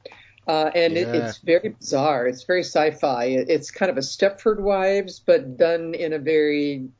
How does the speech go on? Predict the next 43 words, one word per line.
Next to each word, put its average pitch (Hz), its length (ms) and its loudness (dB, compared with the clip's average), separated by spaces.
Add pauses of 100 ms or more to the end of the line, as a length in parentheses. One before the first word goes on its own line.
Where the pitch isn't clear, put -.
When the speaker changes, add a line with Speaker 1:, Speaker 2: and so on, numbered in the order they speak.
(300)
Speaker 2:
Is - 100 -14
that 156 140 0
the 147 80 0
one - 160 4
with 135 80 0
Speaker 1:
current - 20 -6
Speaker 2:
Harry 139 240 0
Styles 127 640 0
and, 120 400 -6
um, 117 360 -6 (680)
um, 104 400 -10
Speaker 1:
Yeah. 208 380 -2 (360)
Speaker 2:
oh, 190 60 -16 (180)
what's 185 60 -10
Speaker 1:
I 165 80 0
Speaker 2:
her 139 60 -4
Speaker 1:
don't, 104 100 -8
Speaker 2:
name? 95 160 -10
Speaker 1:
don't 151 400 -2
remember 151 380 2
Speaker 2:
Florence 143 260 6
Speaker 1:
their 143 100 -2
name 135 80 -2
Speaker 2:
Pugh. 139 260 4
Speaker 1:
beyond 127 340 -2 (340)
Harry 151 140 4
Speaker 2:
Florence 143 180 -2
Speaker 1:
Styles, 131 300 0
Speaker 2:
Pugh, 139 100 -4
Speaker 1:
but 104 80 -2
Speaker 2:
yeah. 170 80 6 (180)
Speaker 1:
yeah, 123 60 -4
that, 156 200 2
it, 180 240 2
it's - 400 -4
interesting, 147 760 -4
very 190 200 2
interesting, 135 760 -6
uh, 127 180 -8
thing 139 220 -6
to 131 60 -2
watch. - 380 -6 (680)
Um, 143 380 -2